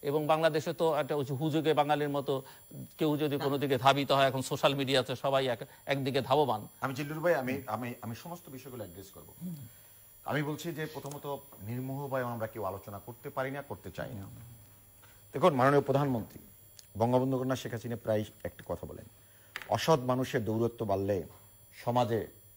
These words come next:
Speaker 2: সৎ মানুষের জীবন ধারণ কঠিন
Speaker 1: কঠিন
Speaker 2: হয়ে
Speaker 1: হয়ে
Speaker 2: পড়ে।"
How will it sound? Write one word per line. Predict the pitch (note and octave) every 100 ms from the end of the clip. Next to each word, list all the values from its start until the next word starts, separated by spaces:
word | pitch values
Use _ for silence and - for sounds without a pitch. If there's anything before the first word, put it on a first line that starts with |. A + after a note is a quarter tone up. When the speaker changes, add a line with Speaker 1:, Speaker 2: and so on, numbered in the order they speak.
| - - - -
Speaker 2:
সৎ | C#3 C#3 -
মানুষের | A2 A#2+ A#2 - D2 - - - - - - - F#2 A#2+
জীবন | C3+ D#3 D#3
ধারণ | B2 G#2 D#2+ - - - - -
কঠিন | -
Speaker 1:
কঠিন | A#2+ C3 C#3
Speaker 2:
হয়ে | A2+ F#2+
Speaker 1:
হয়ে | E2+
Speaker 2:
পড়ে।" | - -